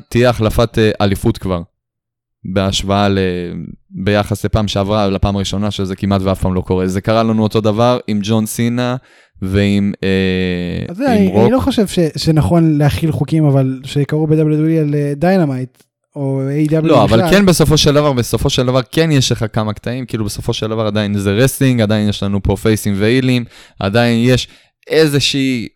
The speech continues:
Speaker 1: איזשהו בסיס, איזושהי חוקה מסוימת שכן דבקים עליה. זה שה-W W E עושים אותה בצורה הרבה יותר, אה,
Speaker 2: צפויה ומשעממת.
Speaker 1: אה,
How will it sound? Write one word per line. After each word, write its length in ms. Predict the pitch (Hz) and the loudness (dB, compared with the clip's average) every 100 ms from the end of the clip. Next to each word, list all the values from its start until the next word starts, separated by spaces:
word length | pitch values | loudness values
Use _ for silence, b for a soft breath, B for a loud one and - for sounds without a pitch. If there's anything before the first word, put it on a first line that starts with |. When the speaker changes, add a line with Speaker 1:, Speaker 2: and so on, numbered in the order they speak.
| _ _ _ | _ _ _
Speaker 1:
איזשהו 380 | 131 131 - 123 | 0 0 0 -2
בסיס, 720 | 101 113 - - 165 131 - | 0 -4 -2 -2 -2 -2 -2
איזושהי 380 | 135 127 - 113 | -4 -4 -6 -12
חוקה 460 | - 120 - 127 | -12 -14 -10 -8
מסוימת 560 | 127 113 - 123 123 117 | -4 -2 0 0 -2 -6
שכן 460 | - - 127 123 104 | -8 -4 -2 -2 -2
דבקים 400 | 101 - 131 127 | -4 -4 -4 -4
עליה. 140 | 131 117 | -4 -2
זה 220 | 120 139 | 0 2
שה-W 600 | - 135 123 127 123 120 | 2 0 2 0 0 0
W 420 | 123 113 113 127 | 0 2 2 2
E 20 | |
עושים 300 | 110 - 120 | 2 0 -2
אותה 240 | 117 110 107 | 0 0 -2
בצורה 440 | 98 - 107 117 B B B B | -2 -2 0 0 B B B B
הרבה 300 | - 101 101 | -4 -2 0
יותר, 400 | 113 107 113 107 | 0 0 -2 -2
אה, 440 | 104 98 92 90 87 | -2 -2 -4 -6 -6
Speaker 2:
צפויה 400 | 90 135 127 131 | -2 2 2 2
ומשעממת. 340 | 127 123 113 | 0 0 2
Speaker 1:
אה, 300 | 143 151 98 | 4 4 2